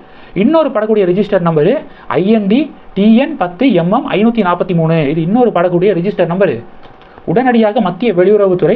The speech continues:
இந்த விவகாரத்துல களமிறங்கி அந்த கைது செய்யப்பட்ட பதினேழு மீனவர்களையும் பத்திரமாக தாயகம் கூட்டிட்டு வரணும்,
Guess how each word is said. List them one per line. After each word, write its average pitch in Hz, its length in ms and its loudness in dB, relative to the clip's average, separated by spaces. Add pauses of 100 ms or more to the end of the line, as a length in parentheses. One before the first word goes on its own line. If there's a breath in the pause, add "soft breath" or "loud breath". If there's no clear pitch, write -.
(100)
இந்த 170 160 0
விவகாரத்துல 180 560 -2
களமிறங்கி 165 540 -2 (460 loud breath)
அந்த 156 160 -2
கைது 233 280 0
செய்யப்பட்ட 196 420 0
பதினேழு 226 420 0
மீனவர்களையும் 190 680 -2 (180 loud breath)
பத்திரமாக 196 540 -2
தாயகம் 185 440 0 (220)
கூட்டிட்டு 190 320 0
வரணும், 143 380 -2